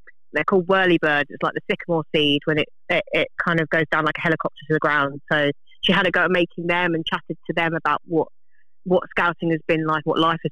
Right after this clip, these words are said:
been like through lockdown, um, and what we've been up to to keep going, um, because we've been doing, uh, lots of Zoom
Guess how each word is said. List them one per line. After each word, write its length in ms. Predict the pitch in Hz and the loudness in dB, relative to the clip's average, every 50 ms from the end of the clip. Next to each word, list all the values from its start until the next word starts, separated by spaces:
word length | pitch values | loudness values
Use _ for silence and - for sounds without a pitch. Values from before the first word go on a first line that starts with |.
| - | -2
been 120 | - 151 151 | -2 0 0
like 140 | 147 147 - - | 0 -2 -2 -2
through 160 | - 156 151 | 0 2 2
lockdown, 520 | 160 - - - - 147 143 147 147 147 156 156 - - | 2 2 0 -2 -2 -2 0 0 0 -2 -4 -6 -4 -2
um, 300 | 156 147 147 143 147 147 | -2 0 2 2 2 2
and 140 | 123 156 160 | 2 2 2
what 100 | 156 - | 2 2
we've 120 | 160 151 - | 2 0 2
been 120 | 170 160 | 2 0
up 100 | 160 - - - - | 0 0 -2 -4 0
to 60 | 151 | 2
to 220 | 143 143 - - - | 2 2 0 -2 -2
keep 180 | - 151 - - - - | -2 -2 -2 -2 -6 -4
going, 460 | - 170 165 160 160 170 175 196 226 226 - - - - - - - - - | 0 2 4 4 4 4 4 2 2 0 -4 -10 -20 -20 -20 -20 -20 -10 -4
um, 540 | - 170 160 151 147 147 147 147 147 147 143 117 | -2 0 0 2 2 0 0 0 0 0 0 0
because 200 | 151 - 165 - | 0 -2 0 0
we've 120 | 165 151 | 0 0
been 160 | - 160 151 143 | 2 2 2 2
doing, 500 | 165 156 147 151 147 143 143 143 143 - - | 2 4 4 4 4 4 4 2 0 0 -2
uh, 80 | 147 143 | -2 0
lots 160 | 127 - - | 0 -2 -2
of 80 | 156 143 151 | -2 0 2
Zoom 220 | 170 165 160 156 | 4 4 4 4